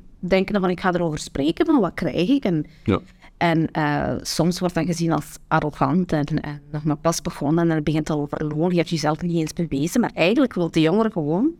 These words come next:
Speaker 1: "Oké, wat is mijn perspectief?"
Speaker 2: Ja.
Speaker 1: En als je zegt van, "Oké, nu ben je nog een beetje onervaren, maar over drie jaar," en te-, nou, dan is het ook oké. Dus transparantie, eerlijkheid, ehm, maar als dat,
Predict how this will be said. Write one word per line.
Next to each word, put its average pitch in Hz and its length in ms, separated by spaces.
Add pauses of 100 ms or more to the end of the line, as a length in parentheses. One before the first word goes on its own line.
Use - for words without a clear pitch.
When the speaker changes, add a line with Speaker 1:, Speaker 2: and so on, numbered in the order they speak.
(100)
Speaker 1:
"Oké, 247 300
wat 214 180
is 214 100
mijn 202 160
perspectief?" - 760
Speaker 2:
Ja. 95 200 (180)
Speaker 1:
En 185 100
als 180 120
je 190 100
zegt 190 260
van, 180 140
"Oké, 180 180
nu 208 580 (120)
ben 175 140
je 165 80
nog 165 120
een 170 80
beetje 160 400
onervaren, 196 680
maar 156 120
over 156 220
drie 214 220
jaar," 214 360
en - 140
te-, - 100 (440)
nou, - 260
dan 247 100
is 285 80
het - 100
ook 180 120
oké. 220 420 (220)
Dus 196 160
transparantie, 180 800
eerlijkheid, 220 920
ehm, 160 640 (340)
maar 170 220
als 175 220
dat, - 340